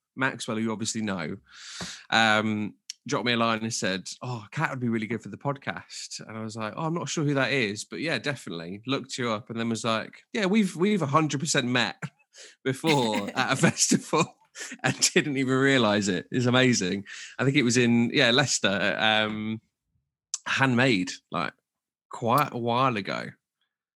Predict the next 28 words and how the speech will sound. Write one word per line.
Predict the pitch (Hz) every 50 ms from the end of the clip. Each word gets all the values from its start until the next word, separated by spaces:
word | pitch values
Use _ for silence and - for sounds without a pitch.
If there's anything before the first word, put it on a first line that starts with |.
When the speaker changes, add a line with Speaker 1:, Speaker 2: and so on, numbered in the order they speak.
| _ _ -
Speaker 2:
Right, | 180 165 180 175 165 160 - -
Speaker 1:
Yeah, | 113 113 110 107
Speaker 2:
c-, | 104 104
Speaker 1:
yeah. | 104 104 104 170 185
Speaker 2:
right, | 185 180 -
and | - 175 175 175 170 - - -
with, | 175 175 175 170 - -
uh, | 185 175 170 165 165 156 -
with | - 170 -
Honeyblood. | - 175 185 196 - - - -
Speaker 1:
Yes, | 160 151 - - - - - -
yeah, | 139 139 143
yeah, | 143 143 139 131
exactly, | 127 120 117 147 139 - - 151 - 98 104 -
Speaker 2:
Right, | 160 160 -
Speaker 1:
exactly. | 113 117 143 135 - - 113
Speaker 2:
yeah, | 95
Speaker 1:
I | 98
was | 110 117
just | 135 131 -
Speaker 2:
yeah, | - 147
Speaker 1:
thinking, | 143 135 - 113
Speaker 2:
yeah. | 101
Speaker 1:
I |
was | 104 104 110
like, | 101 101 92 - - - - _ _ _ _ _ _ _ _ _ _ _ _ _ _ _ _ _ -
it's | - 120 - - 143
insane | 139 127 - 165 165 143 107 98 95 98 101 104 107